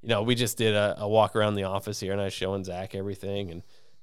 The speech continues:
you know, we were talking about physical growth of the facility. Um, thankfully, he didn't ask me to what end, so I didn't have to justify it. Um, <laughs> but, you know, physically, our footprint has grown from four hundred square feet to,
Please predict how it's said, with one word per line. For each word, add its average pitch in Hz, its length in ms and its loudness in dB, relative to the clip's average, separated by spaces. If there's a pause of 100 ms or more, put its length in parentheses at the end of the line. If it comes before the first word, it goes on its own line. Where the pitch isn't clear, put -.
(100)
you - 60 -20
know, 85 60 -12
we 90 60 -6
were 92 40 -4
talking 101 220 -2
about 92 160 -4
physical 143 520 2
growth 110 380 0
of 104 80 -4
the 95 100 -6
facility. 98 680 -6 (340)
Um, 90 360 -12 (320)
thankfully, 110 320 -4
he 107 80 -6
didn't 101 200 -2
ask 85 240 -8
me 95 120 -6
to - 120 -12
what 87 220 -6
end, 85 320 -10
so - 160 -10
I 85 60 -10
didn't 90 160 -12
have 87 100 -10
to - 80 -16
justify 85 540 -6
it. - 160 -12 (540)
Um, 80 300 -8 (1040)
<laughs> - 840 -16
but, 120 360 4
you 131 100 -4
know, 92 120 -4
physically, 117 480 -4
our 95 80 0
footprint 107 480 -4
has 92 200 -8
grown 95 380 -2
from 90 460 -4 (280)
four 131 200 2
hundred 92 260 -4
square 101 380 -2
feet 98 500 -8
to, 85 540 -8